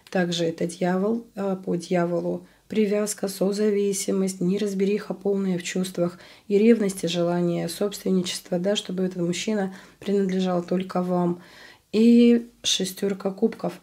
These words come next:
это опять же желание, ну, такое, знаете, когда человек — это все-таки твоя,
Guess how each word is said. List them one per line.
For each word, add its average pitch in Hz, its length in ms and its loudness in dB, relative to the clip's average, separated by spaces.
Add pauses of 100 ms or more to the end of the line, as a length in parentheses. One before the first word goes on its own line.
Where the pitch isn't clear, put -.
это 190 240 0
опять 233 300 4
же 220 140 2
желание, 202 800 2 (600)
ну, 302 320 -6 (180)
такое, 214 300 2
знаете, 247 300 2
когда 196 180 0
человек — 220 600 2
это 196 160 -4
все-таки 202 440 -6
твоя, 202 440 -2